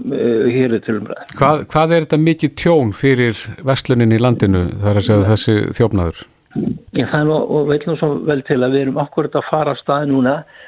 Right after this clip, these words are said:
Speaker 1: með skoðanakönnun meðal okkar félagsmanna hvert umfangið er.
Speaker 2: Mhm.
Speaker 1: En, eh,
Speaker 2: Það er svona
Speaker 1: þannig að
Speaker 2: síðustu
Speaker 1: við
Speaker 2: tölur.
Speaker 1: Já, við höfum alveg hiklaust geta,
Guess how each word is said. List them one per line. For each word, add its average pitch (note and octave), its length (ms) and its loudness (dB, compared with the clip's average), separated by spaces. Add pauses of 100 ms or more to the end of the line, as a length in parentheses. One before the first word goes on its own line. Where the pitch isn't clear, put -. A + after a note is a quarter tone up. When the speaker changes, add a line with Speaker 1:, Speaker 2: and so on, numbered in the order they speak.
(100)
Speaker 1:
með - 180 -6
skoðanakönnun C#3+ 880 0
meðal C#3+ 320 0
okkar B2+ 160 -6
félagsmanna A#2+ 400 -2
hvert - 320 -6
umfangið B2+ 640 -2
er. - 180 -4 (220)
Speaker 2:
Mhm. G#2 360 -6
Speaker 1:
En, C3+ 340 -2
eh, C3+ 500 0
Speaker 2:
Það A#2 80 -4
er - 20 -6
svona A#2+ 160 0
Speaker 1:
þannig C3 140 4
að B2 100 0
Speaker 2:
síðustu D3 280 4
Speaker 1:
við - 80 -2
Speaker 2:
tölur. G#2+ 260 0 (760)
Speaker 1:
Já, C3+ 160 2 (100)
við D#3+ 340 0 (140)
höfum E3 560 0
alveg D3+ 240 0
hiklaust E3+ 480 -2
geta, E3 300 -2